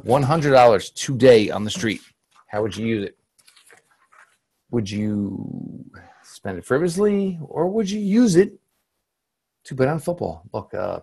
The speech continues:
Pete and I are here to give you some answers. Everybody, you know, with the Locked On Network is here to give some answers. Uh, find a way, spend it to MyBookie. They'll match your one hundred dollars.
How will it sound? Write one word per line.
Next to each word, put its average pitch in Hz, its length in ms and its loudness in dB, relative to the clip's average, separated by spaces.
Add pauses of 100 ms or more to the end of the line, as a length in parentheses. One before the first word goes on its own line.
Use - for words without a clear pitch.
Pete 117 260 -4
and - 80 -10
I 110 140 -8
are 107 100 -8
here 110 220 -4
to 113 80 -4
give 110 240 -2
you 143 80 -4
some 98 160 -10
answers. 151 680 -2 (580)
Everybody, 147 500 2
you 71 80 -8
know, 92 180 -12 (220)
with 92 120 -8
the 90 60 -10
Locked 92 280 -8
On 87 120 -12
Network 85 380 -14
is - 100 -18
here 110 140 -4
to 101 80 -6
give 98 160 -8
some 98 140 -14
answers. 90 400 -16 (560)
Uh, 98 220 -6
find 104 260 0
a 113 40 0
way, 120 340 2 (120)
spend 98 320 -6
it - 60 -16
to 104 80 -10
MyBookie. 104 560 -6 (180)
They'll 90 100 -10
match 92 360 -4
your 98 80 -4
one 98 160 -4
hundred 98 180 -4
dollars. 107 460 -2